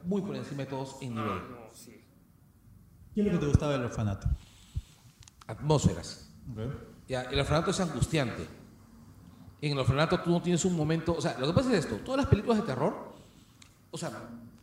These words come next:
Speaker 1: yo pienso que lo que ocurre, ¿te acuerdas de esa frase de Cortázar de que las no-, las novelas deben ganar por puntos, pero las películas tienen que ganar por las, pero los cuentos por nocaut?
Speaker 3: Ujú.
Speaker 1: Ya. Las películas de terror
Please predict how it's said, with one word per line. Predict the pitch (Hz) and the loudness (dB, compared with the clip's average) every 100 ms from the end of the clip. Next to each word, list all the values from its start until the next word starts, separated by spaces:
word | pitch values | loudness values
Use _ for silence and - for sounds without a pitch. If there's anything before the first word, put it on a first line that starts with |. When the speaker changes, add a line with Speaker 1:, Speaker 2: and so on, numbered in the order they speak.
| - - - - - - - - - - - - - - - | -20 -20 -20 -20 -20 -20 -20 -20 -20 -20 -20 -20 -20 -20 -10
Speaker 1:
yo | 214 | -6
pienso | 285 285 302 | -4 -4 -4
que | - - - - | -6 -8 -10 -12
lo | 143 147 | -10 -8
que | 160 | -8
ocurre, | 226 226 226 - - - - | -6 -6 -8 -12 -16 -20 -12
¿te | 214 | -6
acuerdas | 277 311 | -4 -4
de | |
esa | 277 269 | -4 -4
frase | 262 277 | -2 -2
de | 247 | -2
Cortázar | 135 - 175 170 175 - - - - - | -2 -2 -2 -2 -6 -10 -18 -20 -16 -6
de | 151 | -4
que | 147 | -2
las | 139 139 | -4 -4
no-, | 147 143 | -6 -6
las | 135 117 | -6 -4
novelas | 131 170 185 | -2 0 2
deben | 175 180 | 0 0
ganar | 156 160 165 | -2 -2 -2
por | 143 | -2
puntos, | - 170 165 | 0 0 0
pero | 170 131 | 0 -2
las | 131 | -2
películas | 147 151 139 | -2 -4 -4
tienen | 156 | -6
que | 135 | -4
ganar | 131 139 | -2 0
por | 156 - | 0 -2
las, | 123 110 - - | -4 -4 -6 -2
pero | 127 | 0
los | 120 | 0
cuentos | 165 175 175 | -2 0 6
por | 123 | 6
nocaut? | 123 - 190 - - - | 4 -2 -4 -4 -2 12
Speaker 3:
Ujú. | 147 196 - - - | 12 12 10 -2 -6
Speaker 1:
Ya. | 104 - - - - - | -4 -4 -8 -16 -20 -6
Las | 143 | 4
películas | - 175 226 | 4 6 4
de | 202 | 2
terror | 143 139 | 0 0